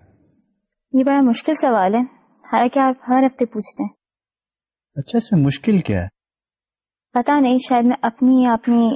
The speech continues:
Speaker 1: کیفیات کے بارے میں صحیح اندازہ نہیں لگا سکتی۔ میرے خیال سے یہ ہفتہ ٹھیک ہی گزرا ہے،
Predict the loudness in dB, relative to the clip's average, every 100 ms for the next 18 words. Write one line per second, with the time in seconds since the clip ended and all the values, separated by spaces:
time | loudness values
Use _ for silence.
0 | -4 -4 -2 -2 -2 -2 -2 0 2 2
1 | 2 2 2 -2 0 0 2 -2 -4 -6
2 | -8 -8 -18 _ _ _ _ _ _ _
3 | _ _ _ _ _ _ _ _ _ _
4 | -2 -2 2 0 0 0 2 2 -2 0
5 | 0 0 0 -2 0 -2 -2 -2